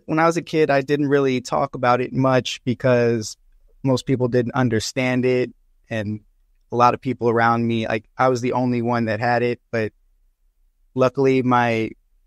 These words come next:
parents were able to get connected with the sickle cell support groups, and I was able to be around other people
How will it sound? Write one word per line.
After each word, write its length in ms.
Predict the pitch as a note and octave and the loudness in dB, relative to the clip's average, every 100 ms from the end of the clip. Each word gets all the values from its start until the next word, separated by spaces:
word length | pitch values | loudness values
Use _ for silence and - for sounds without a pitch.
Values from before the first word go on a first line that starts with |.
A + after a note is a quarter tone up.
| _ _ _ | _ _ _
parents 460 | C#3+ C3 B2+ A#2+ - | -4 0 0 -2 0
were 280 | B2 A#2+ A2+ | 2 2 2
able 260 | A#2+ A#2 A#2 | 0 -2 -4
to 520 | - B2 A#2 A2+ A2 - _ _ | -4 -2 0 -2 -6 -12 _ _
get 220 | C3 - | -4 -4
connected 520 | - A#2+ B2+ B2+ B2+ | -4 -2 -2 -2 -2
with 180 | A#2 A#2+ | -2 -4
the 80 | B2 | -6
sickle 340 | - C3+ - | -2 -2 -2
cell 360 | A2+ - B2+ A#2+ | -2 2 4 2
support 480 | - A2+ - D3 - | 0 -6 2 2 2
groups, 460 | - A#2+ A2 - - | 0 -2 -2 -10 -8
and 140 | B2 | -2
I 100 | A#2 | 2
was 120 | A#2 A#2 | 2 2
able 260 | B2+ A2+ A2 _ _ _ | 0 0 -6 _ _ _
to 100 | C3 | -8
be 220 | A2 C#3+ | 0 4
around 300 | D3+ B2+ A2 - | 4 4 2 0
other 200 | A#2+ A2 | 0 -2
people 640 | - C3 - A#2+ A2+ A2 | -4 -6 -2 -2 -2 -6